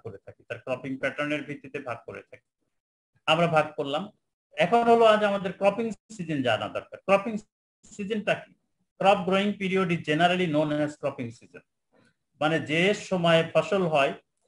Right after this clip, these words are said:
তাকে ওই particular সিজনের আমরা ফসল বলে থাকি। তার মানে যে পিরিয়ডে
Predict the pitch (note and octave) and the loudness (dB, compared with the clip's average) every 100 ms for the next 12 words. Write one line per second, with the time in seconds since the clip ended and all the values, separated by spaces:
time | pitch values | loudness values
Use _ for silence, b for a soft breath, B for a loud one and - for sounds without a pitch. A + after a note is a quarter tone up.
0 | _ _ E3 E3 G3 F#3 G#3 G#3+ G3+ G3 | _ _ 0 2 2 2 2 4 0 0
1 | G#3 G3+ F#3+ - F3 F3+ E3 D3+ D#3 D#3 | -6 0 0 0 -6 -2 0 0 -2 -4
2 | D3+ B2+ G#2+ G#2 A2+ - _ _ _ _ | -6 -10 -10 -10 -14 -14 _ _ _ _
3 | - E3+ F#3 F#3+ C#3 D#3 E3 G#3 A3 G#3+ | 2 2 4 0 0 -4 -4 -4 0 0
4 | F#3 | 0